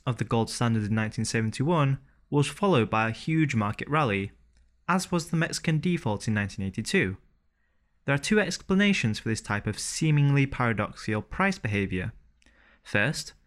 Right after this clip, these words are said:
such major events are often fully anticipated and discounted,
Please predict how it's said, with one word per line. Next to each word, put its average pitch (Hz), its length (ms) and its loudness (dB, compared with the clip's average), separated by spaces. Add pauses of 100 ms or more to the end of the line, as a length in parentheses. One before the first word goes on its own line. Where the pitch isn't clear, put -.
(200)
such - 320 -2
major 143 380 4
events 104 420 0
are - 120 -2
often 135 360 0
fully 156 340 0
anticipated 117 840 -2
and 101 160 0
discounted, 104 640 -2